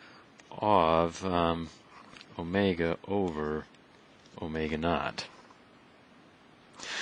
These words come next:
So we have then the single time constant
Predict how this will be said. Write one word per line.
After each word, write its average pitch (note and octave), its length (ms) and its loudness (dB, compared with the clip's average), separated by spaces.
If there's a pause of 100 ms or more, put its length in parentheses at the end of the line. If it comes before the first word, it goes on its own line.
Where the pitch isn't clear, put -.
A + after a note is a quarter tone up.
(120)
So A#2+ 320 10 (600)
we C3+ 160 8
have C#3 380 10 (100)
then C3+ 560 10 (200)
the G#2+ 440 4 (100)
single F3 800 6 (180)
time C#3+ 320 6
constant B2 640 0